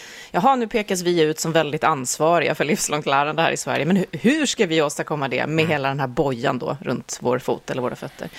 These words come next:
Speaker 1: Hur, hur stor är viljan, bedömer du, Anders?
Speaker 2: Ehm,
Speaker 1: Inom akademin, alltså.
Speaker 2: jag, jag vill backa lite till, till det Carl sa, för att det
Speaker 1: Mm.
Speaker 2: finns en, det finns en annan boja som kopplar till det, till din fråga nu, och det är den här, den som sitter inne i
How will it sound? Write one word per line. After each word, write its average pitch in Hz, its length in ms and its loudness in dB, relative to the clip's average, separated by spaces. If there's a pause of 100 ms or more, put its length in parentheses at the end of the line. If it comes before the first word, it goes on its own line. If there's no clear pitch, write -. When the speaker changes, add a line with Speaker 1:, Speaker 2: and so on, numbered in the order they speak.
(320)
Speaker 1:
Hur, 226 140 4
hur 254 80 2
stor 247 200 2
är 240 60 4
viljan, 233 400 2 (180)
bedömer 180 240 -2
du, 240 100 0
Anders? 147 340 -8 (720)
Speaker 2:
Ehm, 151 360 4
Speaker 1:
Inom 160 180 -6
akademin, 160 440 -6
alltså. - 220 -8
Speaker 2:
jag, 170 200 4
jag 170 80 2
vill 175 120 2
backa - 320 2
lite 170 180 0
till, 120 360 -2
till 117 180 -4
det 113 220 2
Carl 160 260 2
sa, 104 240 -2
för - 120 -2
att 117 60 0
det 131 60 -2
Speaker 1:
Mm. 185 100 -4
Speaker 2:
finns 139 220 0
en, 143 80 -2 (120)
det 151 100 -4
finns 151 200 2
en 156 80 0
annan 165 400 2
boja 104 480 2 (360)
som 120 320 4
kopplar - 360 0
till 127 100 -8
det, 113 340 2
till - 120 -8
din 110 200 -4
fråga 104 300 0
nu, 131 220 0
och 101 120 -6
det 120 80 0
är 117 180 2
den 113 100 -4
här, 107 340 2 (420)
den 117 160 4
som 120 140 -4
sitter - 480 -4
inne 123 640 -2
i 101 560 -4